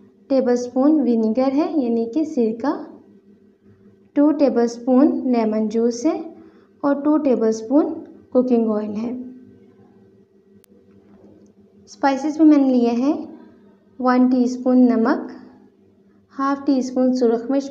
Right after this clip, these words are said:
powder, हाफ टी स्पून गरम मसाला, हाफ टी स्पून हल्दी पाउडर,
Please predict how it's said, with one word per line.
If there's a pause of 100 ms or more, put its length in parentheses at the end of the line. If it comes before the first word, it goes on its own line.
powder, (640)
हाफ
टी
स्पून
गरम
मसाला, (680)
हाफ
टी
स्पून
हल्दी
पाउडर,